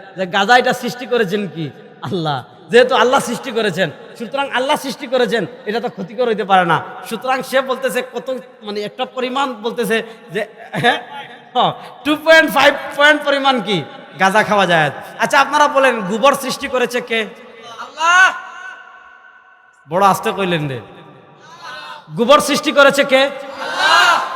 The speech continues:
এখন আপনি গোবর খান তাইলে, মানে মানুষের মাথা দেমাগ কোথায় গিয়ে, ভাইয়া বসো, বৃষ্টি একটু কথা কয় না, চুপচাপ বসে যাও, আমি তো গল্প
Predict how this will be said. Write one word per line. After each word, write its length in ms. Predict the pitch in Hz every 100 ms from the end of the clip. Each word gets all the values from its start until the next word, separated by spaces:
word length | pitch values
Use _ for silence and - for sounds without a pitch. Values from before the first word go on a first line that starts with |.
| - -
এখন 240 | 175 214
আপনি 220 | 214 185 214
গোবর 360 | 180 190 220
খান 200 | 196 214
তাইলে, 260 | 185 190 185 170 - - - - - _ 202
মানে 180 | 240
মানুষের 460 | 226 208 208 - 240 180 160 - - - - - - - - _ _ _ _
মাথা 480 | 156 175 185 - 226
দেমাগ 480 | 175 180 196 214 226 - - - -
কোথায় 260 | 208 214
গিয়ে, 200 | 165 180 160 - - - _ - 180
ভাইয়া 180 | 208
বসো, 340 | 180 208 208 151 139
বৃষ্টি 240 | 226 277
একটু 240 | 269 - 262 -
কথা 160 | 240 233
কয় 160 | 202 170
না, 80 |
চুপচাপ 320 | 156 180 196 165
বসে 240 | 156 160
যাও, 140 | 127 107 - - - - -
আমি 160 | 156
তো 100 | 165
গল্প 240 | 143 170